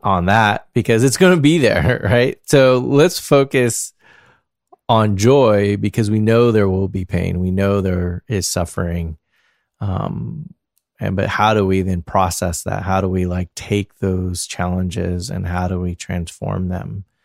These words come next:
How do we see that sort of love? And more than see it, really feel it, right? And to connect to it.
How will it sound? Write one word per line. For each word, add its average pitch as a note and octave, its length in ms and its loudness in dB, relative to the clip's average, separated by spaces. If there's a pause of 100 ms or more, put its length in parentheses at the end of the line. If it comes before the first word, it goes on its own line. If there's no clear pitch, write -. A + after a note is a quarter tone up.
(200)
How G2+ 40 -2
do F#2+ 40 -2
we F2+ 140 -2
see F#2+ 460 -4
that F#2 300 -6
sort G2 200 -6
of F2+ 420 -6
love? F2 540 -4 (680)
And A#2+ 80 -2
more C#3+ 160 2
than G2 160 0
see B2 220 0
it, C#2 100 -2
really F#2+ 180 -2
feel G2 300 -2
it, - 160 -8 (400)
right? - 160 -14 (260)
And F2 200 -6 (100)
to - 120 -18
connect F2 360 -6
to F#2 140 -6
it. - 160 -8